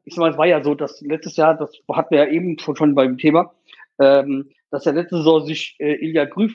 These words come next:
eigentlich als extra für die Standards geholt worden ist und wir dann letzter Platz waren und extrem viele Gegentore nach Standards bekommen haben. Wenn wir jetzt so weit, in, also jetzt im Mittelfeld sind, alles gut.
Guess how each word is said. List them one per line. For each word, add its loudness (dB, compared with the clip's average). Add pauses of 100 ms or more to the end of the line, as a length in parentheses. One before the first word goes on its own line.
(120)
eigentlich -4
als -4
extra -2
für -2
die 2
Standards 2
geholt 2
worden 4
ist -2
und -6
wir 4 (460)
dann 0 (200)
letzter 0
Platz -2
waren 2
und -8 (240)
extrem 0
viele 2
Gegentore 0
nach -2
Standards 0
bekommen -4
haben. -2 (360)
Wenn 4
wir 4
jetzt 0
so 2
weit, 2
in, -6
also -8 (200)
jetzt -14
im -6
Mittelfeld 2
sind, 0 (680)
alles 0
gut. -4